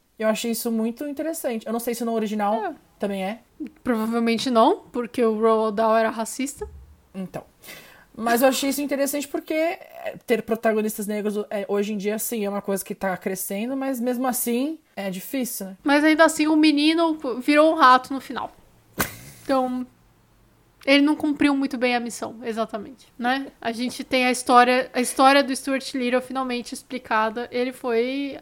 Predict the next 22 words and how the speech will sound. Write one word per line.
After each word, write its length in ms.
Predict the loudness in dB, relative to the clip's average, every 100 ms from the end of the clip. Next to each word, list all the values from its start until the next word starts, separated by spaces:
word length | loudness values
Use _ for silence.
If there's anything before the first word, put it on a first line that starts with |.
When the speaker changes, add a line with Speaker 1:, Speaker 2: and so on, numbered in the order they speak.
| -12
Speaker 2:
é, 60 | -10
é, 840 | -10 -12 -10 -8 -8 -10 -12 -12 -8
mausificado. 1000 | 2 4 4 2 -2 0 2 2 2 -8 -12 -18 -10
Speaker 1:
Mausificado. 800 | -8 -8 -10 -10 -6 -6 -6 -10 -16 -20 _ _
Speaker 2:
Por 200 | -2 -2
uma 200 | 0 0
bruxa. 480 | 0 -4 -6 -10 -16 _ _ -2
Eu 600 | 4 4 4 2 0 -2
quero 720 | 4 6 8 6 4 2 0 0
falar 240 | 4 6
bem 340 | 6 2 2 0
agora 540 | 0 0 2 0 -2 -6 _ _ _ _ _ _ -2
da 180 | 2 2
atuação. 580 | 2 -2 0 0 -2 -6 _ _ _ _ -8
Eu 100 | 0
acho 180 | 0 0
que 60 | -4
o 40 |
elenco 240 | -4 -4 -8
é 20 |
muito 220 | -10 -10
bom. 240 | -10 -10